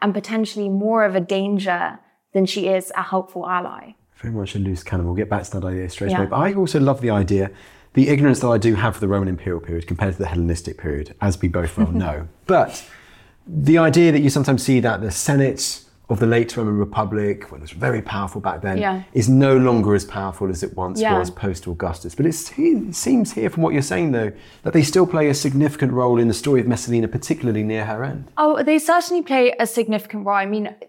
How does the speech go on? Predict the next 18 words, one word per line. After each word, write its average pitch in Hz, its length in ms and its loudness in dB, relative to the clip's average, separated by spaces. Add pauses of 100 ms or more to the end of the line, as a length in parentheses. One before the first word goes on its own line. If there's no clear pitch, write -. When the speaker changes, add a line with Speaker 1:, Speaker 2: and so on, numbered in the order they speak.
Speaker 1:
the 208 600 0
Senate 285 580 -2 (160)
are 208 440 4 (360)
still 285 420 2
a - 20 4
very 226 280 2
influential 196 680 0
body. 196 500 -4 (400)
And 240 160 2
I 240 100 2
think 254 340 -2 (220)
whenever 240 760 4
Messalina 220 520 0
wants 214 360 -4
to 220 120 0
get 202 320 0
something 190 440 -4
done, 190 520 -2